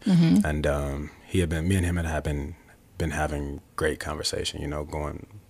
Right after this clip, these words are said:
Speaker 2: before everything really became a big deal. Uh, me and him, me and him had been having conversations about, you know, the relationships b-, between police and community police and the
Speaker 1: Mm-hmm.
Speaker 2: minorities. Um, he's a white guy,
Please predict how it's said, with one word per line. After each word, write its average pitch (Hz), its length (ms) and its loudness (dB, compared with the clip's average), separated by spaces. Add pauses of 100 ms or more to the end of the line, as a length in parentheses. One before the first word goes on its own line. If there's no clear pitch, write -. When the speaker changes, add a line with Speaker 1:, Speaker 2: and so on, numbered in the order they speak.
(180)
Speaker 2:
before 76 480 0
everything 76 380 -2
really 78 180 -2
became 78 380 -4
a 73 80 -6
big 76 380 -6
deal. 76 320 0 (440)
Uh, 76 160 -2
me 78 140 -2
and 76 100 0
him, 78 220 -2 (180)
me 85 160 0
and 80 120 -2
him 80 160 -2
had 78 200 0
been 73 140 -4
having 76 260 -2
conversations 78 600 -4
about, 73 440 -4 (480)
you 80 60 -4
know, 78 160 -2
the 73 300 -2 (120)
relationships 78 480 -2
b-, 80 140 -10 (100)
between 76 380 -4
police 76 320 0
and 78 80 -4
community 76 320 -2
police 76 480 -2
and 190 140 8
the 196 40 8
Speaker 1:
Mm-hmm. 185 100 6
Speaker 2:
minorities. 78 520 2 (460)
Um, 80 260 0
he's 101 160 4
a 87 60 2
white 76 180 4
guy, 73 200 0